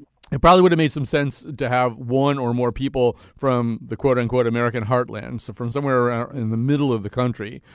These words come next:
to talk about why the wall isn't a good idea, why the government shutdown's a bad idea. Pelosi and Schumer, I know it's, you know, sort of ex officio they can go out there, but, yeah, I don't think that they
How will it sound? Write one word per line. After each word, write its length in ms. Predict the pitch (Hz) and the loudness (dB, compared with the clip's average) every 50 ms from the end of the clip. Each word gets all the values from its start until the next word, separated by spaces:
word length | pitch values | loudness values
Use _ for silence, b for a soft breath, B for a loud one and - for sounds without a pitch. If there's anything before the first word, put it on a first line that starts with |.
| B B B | B B B
to 100 | B 127 | B -6
talk 180 | 113 135 123 120 | -2 -2 0 0
about 220 | 120 117 110 110 | 0 0 0 0
why 100 | 113 117 | 0 0
the 120 | 117 113 107 | 0 0 2
wall 260 | 107 110 110 107 107 | 2 2 2 2 0
isn't 160 | 104 107 113 | -2 -4 -6
a 60 | 107 | -6
good 140 | 95 110 101 | -6 -6 -6
idea, 360 | 101 101 113 135 156 147 139 | -6 -6 -4 -2 0 0 0
why 140 | 123 117 110 | 0 -2 -4
the 80 | 107 120 | -6 -6
government 340 | 110 101 101 107 104 101 104 | -8 -6 -6 -6 -8 -6 -2
shutdown's 460 | - 156 143 120 135 127 120 110 104 | -2 -2 -2 0 -2 -2 -2 -4 -6
a 60 | 110 | -10
bad 420 | 104 104 135 143 160 156 147 135 | -8 -4 -2 0 2 2 2 2
idea. 600 | 113 107 107 110 107 101 113 107 101 98 98 101 - b b b b - | 0 -2 -4 -6 -6 -6 -4 -4 -4 -4 -6 -8 -10 b b b b -4
Pelosi 380 | - 151 160 170 165 - 208 165 | 0 2 2 2 2 0 -2 -2
and 80 | 147 135 | -2 -2
Schumer, 420 | - 165 165 165 151 127 117 113 | -2 -2 -2 0 0 0 0 0
I 80 | 113 120 | -2 -2
know 220 | 127 135 131 127 | -2 0 0 0
it's, 240 | 120 - - - - | -2 -4 -8 -16 -12
you 80 | - 127 | -10 -8
know, 220 | 107 110 113 104 - _ - | -8 -8 -10 -10 -14 _ -20
sort 240 | - - - 113 | -20 -16 -12 -12
of 60 | 107 117 | -10 -10
ex 140 | 120 - - | -10 -10 -10
officio 480 | 110 104 135 131 - - 117 92 92 | -8 -4 -4 -6 -4 -4 -6 -6 -6
they 140 | 95 101 101 | -8 -10 -10
can 180 | 95 - 110 104 | -10 -8 -8 -6
go 140 | 98 92 92 | -6 -6 -6
out 180 | 87 92 92 | -6 -6 -6
there, 240 | - 113 98 92 92 B B B B B B B - | -6 -8 -8 -8 -10 B B B B B B B -2
but, 220 | 123 117 107 - _ - | -2 -2 -2 -4 _ -8
yeah, 180 | 156 139 123 131 _ _ - 151 170 151 156 - | -8 -8 -8 -10 _ _ -12 -10 -10 -10 -10 -6
I 140 | - 135 156 | 0 2 4
don't 200 | 160 156 147 135 | 4 4 4 2
think 360 | - 156 151 147 139 123 - | 0 0 0 2 0 -2 -2
that 200 | - 123 107 - | -4 -6 -4 -4
they 400 | 127 131 131 131 127 120 120 | -2 0 0 2 0 0 -2